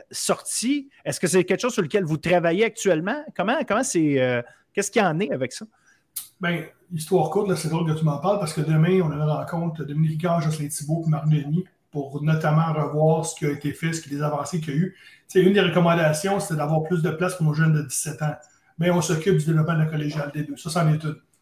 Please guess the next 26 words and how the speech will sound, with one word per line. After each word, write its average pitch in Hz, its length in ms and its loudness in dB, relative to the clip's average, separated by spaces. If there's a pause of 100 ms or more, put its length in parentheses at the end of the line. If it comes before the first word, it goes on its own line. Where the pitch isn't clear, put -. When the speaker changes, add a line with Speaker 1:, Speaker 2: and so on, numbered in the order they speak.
(180)
Speaker 2:
Il 160 80 2
y - 20 4
a - 20 4
des 170 60 0
choses 233 160 2
qui 220 60 0
se 175 60 0
sont 170 100 0
faites - 120 0
par 160 100 -2
des 156 80 4
gens 190 120 6
sur 165 140 -2
le 156 80 0
terrain, 156 380 -2
puis - 60 -12
ça 156 140 -4
fonctionne. 170 520 -2 (440)
On 160 80 0
a 156 40 4
une 151 80 4
bonne 190 140 4
relation 208 320 4
avec 190 120 -4
Hockey 170 180 -4
Québec. 160 400 -2